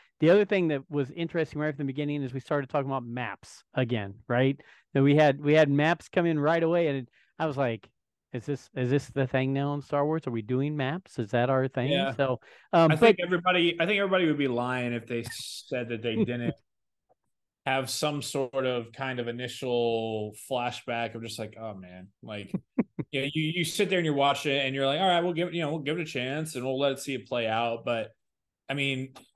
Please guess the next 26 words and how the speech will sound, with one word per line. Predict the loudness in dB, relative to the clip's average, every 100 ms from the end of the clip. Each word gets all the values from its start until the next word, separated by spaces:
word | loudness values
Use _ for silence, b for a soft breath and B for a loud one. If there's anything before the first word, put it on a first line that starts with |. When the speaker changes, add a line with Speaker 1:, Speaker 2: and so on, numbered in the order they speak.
| -20 _ -10
Speaker 2:
not | -2 0 2
only | 2 2 0 -4 -4
because | -4 0 2 2
of | -2 -2
that | -2 -2
same | -6 -8 -6
sort | -6 -6
of | -6
similar | -8 -8 -6 -8
plot | -4 -4 -2
line | -4 -4 -6
that | -6 -4
we | -4
got | -4 -4
put | -6 -8
through | -6 -6
with | -6
the | -8 -12
sequel | -10 -8 -8
trilogies, | -8 -8 -8 -8 -8 -10 -12 _ _ _ _
but | -2 0
also, | 0 -2 0 -2 -2 -2 -6 -12 _ _ _ _ -10
I | -6
mean, | -4 -4 -8 -12 _ _ _ _ _ -8
that | -2 -2 -2
droid | -6 -2 2 4 2 0 -6